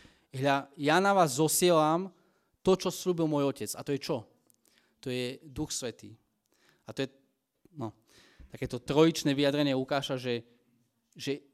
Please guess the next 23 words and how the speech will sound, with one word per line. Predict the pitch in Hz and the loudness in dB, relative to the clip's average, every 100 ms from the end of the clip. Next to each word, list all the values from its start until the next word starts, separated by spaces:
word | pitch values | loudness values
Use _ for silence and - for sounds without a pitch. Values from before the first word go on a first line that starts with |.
| _ | _
"ja | 147 147 143 165 214 | -10 0 6 6 6
na | |
vás | 214 185 135 | 6 4 4
zosielam | 156 - 175 156 147 - | 0 0 0 2 0 -2
to, | - 160 180 220 | 2 4 4 2
Ducha | 147 165 202 196 | -4 -4 -2 0
Svätého, | - 135 120 120 120 139 147 _ _ _ _ | 0 -2 -4 -4 -4 -6 -10 _ _ _ _
ktorý | - 156 135 | -6 -2 0
sľúbil | - 170 190 170 | -2 0 2 4
môj | 143 123 | 2 0
otec." | 117 - 107 - | -2 -6 -14 -10
Otec | 165 185 226 | -4 -2 -2
sľúbil, | - - 139 127 127 123 127 - _ _ _ _ - | -2 -2 -2 0 -2 -2 -6 -14 _ _ _ _ -6
Ježiš | 135 190 202 175 | 0 2 0 -2
vysiela | 151 147 - 135 123 117 120 117 _ _ _ _ | -2 -2 -2 -4 -4 -4 -8 -12 _ _ _ _
koho? | - 139 139 | -8 -4 -2
S-, | 131 - - 151 | -2 -2 -4 -8
Ducha | 131 151 135 | -8 -6 -6
Svätého. | - 110 107 110 113 110 - _ - | -6 -8 -8 -8 -6 -10 -12 _ -10
Na | 127 139 | -4 -4
koho? | - 135 135 143 _ _ _ _ - | -2 -2 -2 -6 _ _ _ _ -14
Na | 110 | -12
cirkev, | - 104 - 101 104 | -10 -14 -14 -16 -16